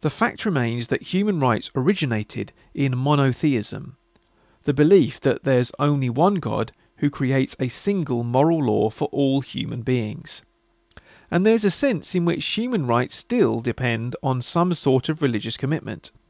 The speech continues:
For unless these rights are grounded in something beyond the human world, they can only be a human invention.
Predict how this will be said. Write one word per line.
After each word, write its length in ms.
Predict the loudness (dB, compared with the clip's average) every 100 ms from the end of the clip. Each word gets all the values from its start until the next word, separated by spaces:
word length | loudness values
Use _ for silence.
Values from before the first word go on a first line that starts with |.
| _ _ _ _ _
For 280 | 4 6 6
unless 400 | 4 2 2 2
these 280 | 0 0 2
rights 280 | 2 2 -2
are 60 |
grounded 460 | 0 2 2 0 -2
in 100 | -4
something 480 | -2 -2 0 -4 -4
beyond 400 | 0 2 2 0
the 40 |
human 480 | -4 -2 -2 0 -2
world, 400 | -4 -4 -6 -8 _ _ _ _ _
they 220 | 2 2
can 180 | 2 -2 -2
only 340 | 0 2 0
be 320 | 0 -2 -4 -6 _
a 100 | -4
human 500 | -4 -2 -2 0 -2
invention. 720 | -4 -2 -2 -2 -6 -10 -10